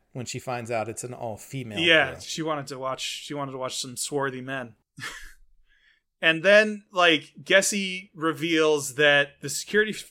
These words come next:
Speaker 2: system for the vault, I've written, definitely includes one of his dumbass inventions. There, there's, like, an exchange where she's like, "Oh, s-, there's some shit of yours is in here, isn't there?" And he's like, <laughs> "Ha, ha, ha.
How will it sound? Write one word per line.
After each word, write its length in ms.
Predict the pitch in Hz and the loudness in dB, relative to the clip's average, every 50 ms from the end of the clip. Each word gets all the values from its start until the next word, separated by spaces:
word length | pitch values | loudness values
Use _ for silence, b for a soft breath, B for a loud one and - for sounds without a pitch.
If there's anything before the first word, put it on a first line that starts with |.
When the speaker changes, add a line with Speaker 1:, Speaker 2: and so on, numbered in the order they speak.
| _ | _
Speaker 2:
system 380 | - - - 180 165 - 180 151 | -8 -4 -4 -4 -4 -4 -8 -8
for 100 | 139 160 | -6 -4
the 80 | 151 147 | -4 -2
vault, 360 | 127 143 143 139 143 143 - | 2 4 4 4 2 2 4
I've 240 | 156 160 170 165 156 | 6 6 6 6 4
written, 360 | 170 180 165 151 147 147 147 _ - 156 | -4 -6 -6 -8 -12 -14 -16 _ -18 -2
definitely 480 | 135 170 170 160 185 170 160 160 165 156 | 4 4 4 4 2 -4 -6 -4 -4 -2
includes 460 | 143 139 139 - 156 151 151 143 147 | -4 -6 -6 -4 -4 -4 -2 -2 -4
one 120 | 143 143 | -4 -4
of 40 | 135 | -4
his 140 | 135 127 - | -6 -8 -6
dumbass 420 | - - 135 135 139 135 135 135 147 | -4 -2 -2 0 0 0 0 -2 -4
inventions. 800 | 135 120 139 131 135 143 - 175 160 165 165 170 160 - - _ _ | -8 -6 -6 -6 -4 -4 -2 -2 -4 -4 -6 -10 -14 -16 -16 _ _
There, 220 | - 143 147 160 165 | 4 4 4 4 4
there's, 240 | 151 160 165 160 156 | 4 4 4 6 8
like, 200 | 175 160 151 135 - _ _ _ | 6 6 6 4 -4 _ _ _
an 100 | 170 165 | 0 0
exchange 560 | 165 156 - - - 196 190 185 180 170 143 | 0 0 0 -2 0 2 2 2 2 0 -2
where 80 | 156 147 | -4 -4
she's 240 | 143 - 156 139 147 | -2 -2 -2 -2 -2
like, 180 | 143 127 - _ _ | -4 -4 -6 _ _
"Oh, 200 | 156 151 135 135 | -12 -10 -10 -10
s-, 160 | - - - - | -8 -8 -10 -10
there's 160 | 180 151 - | -6 -6 -4
some 240 | - - 175 151 143 | -4 -4 -6 -6 -6
shit 400 | - - - - - 147 139 127 | -4 -4 -2 -2 0 -2 -2 -2
of 100 | 127 123 | -4 -6
yours 280 | 123 127 127 127 120 117 | -6 -6 -4 -4 -6 -8
is 100 | 120 131 | -8 -8
in 140 | 127 123 | -10 -10
here, 280 | 123 117 120 123 123 123 | -10 -8 -6 -4 -2 -2
isn't 200 | 127 123 117 120 | -4 -4 -6 -8
there?" 220 | 117 117 117 117 | -8 -6 -6 -6
And 80 | 117 117 | -8 -10
he's 120 | 120 113 | -10 -10
like, 160 | 104 95 98 - | -10 -12 -12 0
<laughs> 40 | - | 2
"Ha, 240 | - 185 170 156 - | 2 4 4 2 2
ha, 200 | - 160 160 147 127 | 4 6 6 6 6
ha. 500 | 143 151 151 147 143 135 135 131 131 - | 4 2 4 4 4 2 0 0 -2 -6